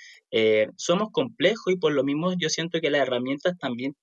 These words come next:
n-, necesitan como ese nivel de complejidad, quizás,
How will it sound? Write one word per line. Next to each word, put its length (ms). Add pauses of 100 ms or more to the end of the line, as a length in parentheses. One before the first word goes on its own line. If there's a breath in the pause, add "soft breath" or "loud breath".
n-, 180
necesitan 680
como 200
ese 180
nivel 260
de 140
complejidad, 1000
quizás, 460